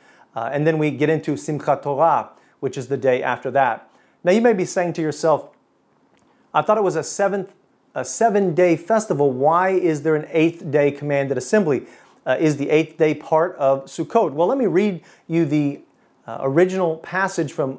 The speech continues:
Leviticus chapter twenty-three, verse thirty-six. These are the original instructions.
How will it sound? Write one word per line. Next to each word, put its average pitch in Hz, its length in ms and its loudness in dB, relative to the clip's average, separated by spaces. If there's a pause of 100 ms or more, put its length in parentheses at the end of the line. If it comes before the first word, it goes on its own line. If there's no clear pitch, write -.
Leviticus 156 480 0
chapter 156 320 0
twenty-three, 151 600 -2 (520)
verse 151 380 0
thirty-six. 160 840 0
These 147 260 -2
are 143 60 2
the 127 180 -2
original 135 600 -2 (300)
instructions. 143 840 -2